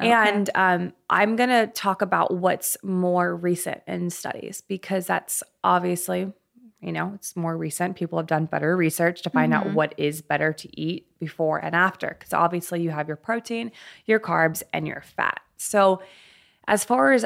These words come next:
Speaker 2: how long to eat before your workout, you gotta give yourself at least an hour and a half.
Speaker 1: Okay,
Speaker 2: Um,
Speaker 1: can I say really fast?
Speaker 2: that
Speaker 1: I
Speaker 2: you ate
Speaker 1: thought
Speaker 2: pizza twenty minutes
Speaker 1: <laughs>
Speaker 2: before our
Speaker 1: Yeah.
Speaker 2: training session.
Speaker 1: Yes, that is also true.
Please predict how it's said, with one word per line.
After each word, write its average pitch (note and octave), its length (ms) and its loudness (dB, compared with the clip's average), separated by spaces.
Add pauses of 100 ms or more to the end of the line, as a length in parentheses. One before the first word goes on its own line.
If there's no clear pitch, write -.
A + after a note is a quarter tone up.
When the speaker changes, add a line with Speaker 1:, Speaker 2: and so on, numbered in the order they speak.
Speaker 2:
how - 320 -2
long E3 600 2
to - 200 -8
eat C4 220 -2
before B3+ 280 -2
your B3+ 160 0
workout, B3+ 500 0
you F#3+ 180 -10
gotta F3+ 280 6
give E3+ 160 0
yourself E3+ 320 -2
at E3+ 180 2
least E3+ 360 0
an F3 80 -12
hour D#3+ 220 0
and D3+ 100 -6
a D3+ 40 -4
half. - 260 -10 (680)
Speaker 1:
Okay, F3 180 6
Speaker 2:
Um, F3 80 0
Speaker 1:
can A3+ 140 2
I A3+ 140 4
say A3 300 2
really G3+ 240 0
fast? F#3+ 500 -4 (140)
Speaker 2:
that G3 140 2
Speaker 1:
I - 80 8
Speaker 2:
you F#3+ 100 4
ate F3+ 160 4
Speaker 1:
thought A#3 280 6
Speaker 2:
pizza F3 120 4
twenty E3+ 220 2
minutes D#3+ 220 4
Speaker 1:
<laughs> - 20 0
Speaker 2:
before A#3 220 6
our - 60 10
Speaker 1:
Yeah. C4+ 80 8
Speaker 2:
training F4 560 8
session. F4+ 420 6
Speaker 1:
Yes, C4+ 280 8
that A#3 200 6
is B3+ 120 8
also A#3+ 260 8
true. G#3+ 240 6